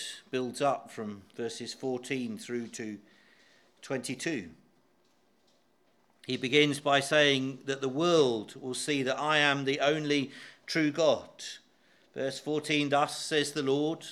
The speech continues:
the wealth of Egypt and the merchandise of Cush and the Sabaeans, men of stature, shall come over to you and be yours. They shall follow you. They shall come over in chains and bow down to you. They will plead with you, saying, 'Surely God is in you.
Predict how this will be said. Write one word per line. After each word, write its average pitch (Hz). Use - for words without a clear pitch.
the 120
wealth 147
of 139
Egypt 160
and 120
the 113
merchandise 156
of 147
Cush 175
and 123
the 120
Sabaeans, 156
men 147
of 151
stature, 156
shall 156
come 185
over 208
to 220
you 160
and 139
be 165
yours. 175
They 165
shall 180
follow 214
you. 151
They 180
shall 185
come 196
over 214
in 160
chains 202
and 156
bow 170
down 202
to 202
you. 147
They 190
will 190
plead 226
with 196
you, 185
saying, 190
'Surely 254
God 240
is 220
in 269
you. 175